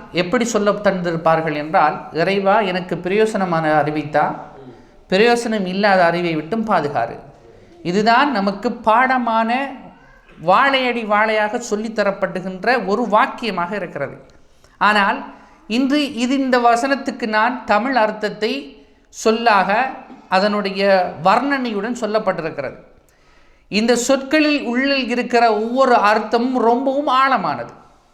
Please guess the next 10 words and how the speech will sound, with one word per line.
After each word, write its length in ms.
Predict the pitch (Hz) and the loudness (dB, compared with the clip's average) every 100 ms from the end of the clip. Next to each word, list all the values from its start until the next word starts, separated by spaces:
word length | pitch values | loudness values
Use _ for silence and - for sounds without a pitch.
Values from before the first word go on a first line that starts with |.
| _ _ - | _ _ -8
நாம் 280 | 151 196 233 208 | 0 4 4 4
வாழையடியாக 800 | 220 269 269 254 247 240 220 226 | 4 4 2 2 2 2 2 -2
கேட்டிருந்த, 520 | 233 233 240 226 214 | -4 -2 -4 -2 0
வாழையடி 420 | 208 214 226 220 214 | 2 2 2 0 0
வாழையாக 520 | 214 220 214 196 196 | 0 0 -2 -4 -4
கேட்டிருந்த 420 | 220 220 208 208 | -2 -2 -4 -4
நம்முடைய 320 | 202 196 190 185 | -4 -4 -4 -2
காதுகளில் 600 | 202 226 233 226 208 175 175 | 0 2 2 0 -2 -4 -4
ஒலித்த 380 | 196 247 - 254 285 - - - _ _ _ - | -2 -2 0 0 0 -6 -20 -20 _ _ _ -2
அப்படிப்பட்ட 720 | 208 220 302 269 262 254 | 0 2 0 0 -2 0